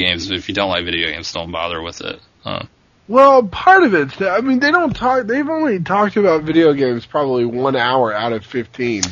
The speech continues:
Speaker 1: Yeah, but I don't think if you didn't, the, the guys that do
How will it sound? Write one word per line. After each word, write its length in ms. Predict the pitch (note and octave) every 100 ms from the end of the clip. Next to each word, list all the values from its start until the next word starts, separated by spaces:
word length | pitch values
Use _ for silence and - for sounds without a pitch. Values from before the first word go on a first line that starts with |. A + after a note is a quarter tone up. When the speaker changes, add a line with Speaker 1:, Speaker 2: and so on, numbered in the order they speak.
| - -
Speaker 1:
Yeah, 180 | E3
but 140 | E3 D#3
I 100 | D#3
don't 160 | F3
think 180 | F3 E3
if 120 | C#3+
you 100 | D3
didn't, 500 | C3 D3+ C#3+ C#3 C3
the, 200 | B2+ C3+
the 140 | B2+ B2+
guys 340 | C3+ D3 C#3
that 200 | C3 A2
do 360 | A#2+ A#2+ B2